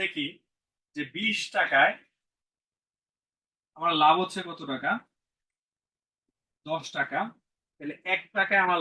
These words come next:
লাভ হচ্ছে কত টাকা, দশ বাই বিশ টাকা। তাহলে হচ্ছে আমার simply হচ্ছে একশো টাকায় লাভ হচ্ছে কত টাকা, দশ বাই বিশ into হচ্ছে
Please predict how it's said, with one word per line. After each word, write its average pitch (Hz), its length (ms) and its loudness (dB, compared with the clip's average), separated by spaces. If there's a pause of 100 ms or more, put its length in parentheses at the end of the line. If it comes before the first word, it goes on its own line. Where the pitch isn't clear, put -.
লাভ 151 200 6
হচ্ছে - 180 -8 (100)
কত 135 120 -14 (120)
টাকা, - 200 -6 (800)
দশ 147 140 -8 (140)
বাই 208 140 -4 (600)
বিশ 139 180 -8 (140)
টাকা। 127 200 -8 (580)
তাহলে 190 240 -2
হচ্ছে 185 220 -2
আমার 170 140 0 (100)
simply 170 340 -4 (100)
হচ্ছে 147 220 -8 (500)
একশো 190 260 -8
টাকায় 185 280 2
লাভ 139 160 2
হচ্ছে 135 240 -8
কত 120 100 -14 (100)
টাকা, - 160 -20 (1400)
দশ 139 200 -4 (100)
বাই 151 140 -6 (160)
বিশ 190 240 -2 (180)
into 147 300 -12
হচ্ছে 143 260 -12